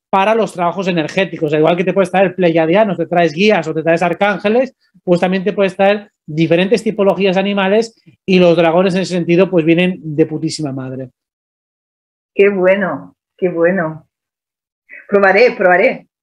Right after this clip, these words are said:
Speaker 1: Bueno, también animamos a la gente a que pruebe, a que tire de, de, de figuras mitológicas tipo elfos, eh, bueno, hadas, todo tipo de criaturas, gnomos, todo lo que aparece en la mitología,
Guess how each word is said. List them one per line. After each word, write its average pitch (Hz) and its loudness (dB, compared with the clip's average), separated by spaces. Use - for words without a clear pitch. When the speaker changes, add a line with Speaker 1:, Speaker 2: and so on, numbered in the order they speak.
Speaker 1:
Bueno, 175 0
también 170 0
animamos 185 2
a 190 4
la 175 0
gente 196 -4
a 175 -6
que 165 2
pruebe, 208 2
a 151 -4
que 165 0
tire 202 2
de, 196 2
de, 170 2
de 160 0
figuras 190 0
mitológicas 180 0
tipo 170 0
elfos, 208 2
eh, 165 4
bueno, 190 0
hadas, 208 -2
todo 240 2
tipo 233 -2
de 202 0
criaturas, 190 0
gnomos, 208 0
todo 269 4
lo 311 2
que 247 2
aparece 202 0
en 180 -2
la 175 0
mitología, 175 0